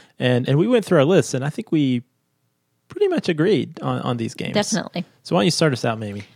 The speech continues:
Speaker 2: So number five is Emotep. And this game, when, when we first looked at it, I was afraid this was gonna be too similar to things that we already had played and was going to be another kind of long worker placement game.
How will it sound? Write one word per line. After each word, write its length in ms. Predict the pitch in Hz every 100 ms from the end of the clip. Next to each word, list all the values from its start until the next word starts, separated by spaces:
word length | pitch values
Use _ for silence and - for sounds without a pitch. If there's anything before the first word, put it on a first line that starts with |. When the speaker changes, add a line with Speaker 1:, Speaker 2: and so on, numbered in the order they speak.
| _
Speaker 2:
So 240 | - 269
number 380 | 233 262 440 453
five 500 | - 226 214 175 165 -
is 280 | 196 190 -
Emotep. 600 | 226 240 185 208 117 - - _
And 420 | 214 202 202 202 - _ _
this 300 | 202 196 370
game, 260 | - 349 285
when, 180 | 208 196 -
when 260 | 202 190
we 140 | 202 208
first 360 | - 277 -
looked 220 | 214 -
at 180 | 185 175
it, 220 | 175 160 -
I 80 | 185
was 180 | 185 190
afraid 400 | 180 - 262 302
this 160 | - -
was 140 | 190
gonna 200 | 190 190
be 340 | 180 180 170 - - - - - -
too 180 | - 277
similar 440 | 240 190 185 185 185
to 120 | 214
things 300 | 202 170 175
that 100 | 185
we 140 | - 175
already 320 | 170 175 190
had 140 | 208
played 480 | - 180 165 165 170
and 260 | - 175 170
was 200 | 170 165
going 240 | 180 180
to 60 | 175
be 140 | 175
another 320 | 170 165 175
kind 220 | 175 - 175
of 120 | 170
long 440 | 170 180 180 180
worker 300 | 160 175 185
placement 480 | 180 180 175 - -
game. 340 | 170 160 156